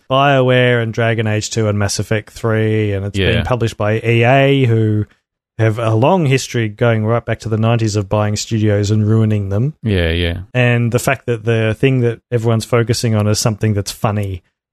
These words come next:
Speaker 1: means that it gets spread faster than, than something that's, that's just, just a weird quirk.
Speaker 2: It's also weirdly that all the consoles nowadays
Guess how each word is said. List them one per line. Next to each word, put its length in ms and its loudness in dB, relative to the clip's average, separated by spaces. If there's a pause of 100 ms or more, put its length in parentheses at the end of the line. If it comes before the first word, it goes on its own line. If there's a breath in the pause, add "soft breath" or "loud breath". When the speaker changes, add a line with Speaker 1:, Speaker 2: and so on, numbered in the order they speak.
Speaker 1:
means 320 2
that 240 -2
it 140 -2
gets 180 -2
spread 360 -2
faster 440 -4
than, 300 -4
than 180 -2
something 320 -6
that's, 260 -8
that's 220 -10
just, 260 -2
just 200 -4
a 60 2
weird 360 -4
quirk. 600 -4
Speaker 2:
It's 140 -8
also 400 -2
weirdly 680 -2
that 260 -4 (240)
all 240 -2
the 300 0
consoles 500 -4
nowadays 560 -2